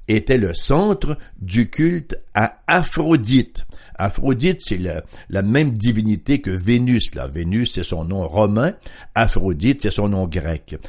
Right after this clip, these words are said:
Alors, on le sait, hein, Vénus, Aphrodite, c'était la déesse de l'amour.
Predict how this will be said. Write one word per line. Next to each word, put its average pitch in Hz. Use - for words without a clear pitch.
Alors, 113
on 87
le 78
sait, 156
hein, 107
Vénus, 95
Aphrodite, 107
c'était 113
la 104
déesse 131
de 101
l'amour. 73